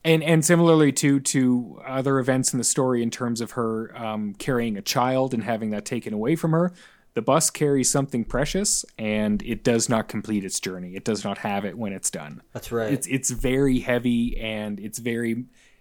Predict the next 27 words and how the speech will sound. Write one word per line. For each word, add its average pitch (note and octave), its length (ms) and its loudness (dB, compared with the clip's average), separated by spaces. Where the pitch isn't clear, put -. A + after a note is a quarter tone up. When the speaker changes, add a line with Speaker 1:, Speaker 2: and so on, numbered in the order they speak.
Speaker 1:
very C3+ 240 2
multi-layered, A#2 680 0
and A2+ 100 -2
there's A#2 140 -4
a A#2+ 60 -2
lot A#2+ 420 0
in B2 240 -6
this B2+ 180 0
scene A#2 480 -2
that G#2+ 280 -6
harkens C3 420 0
back A#2 280 0
and G#2+ 140 -6
points A#2+ 340 -2
to G#2+ 120 -6
other A2 160 -6
parts A2 300 -6
of - 80 -16
the G2+ 40 -10
movie. G2+ 360 -6
It's, A#2+ 200 -10
it's A#2+ 220 -8
a - 60 -4
perfect B2+ 340 0
scene A2 320 0
for G2+ 200 -4
our G2 160 -2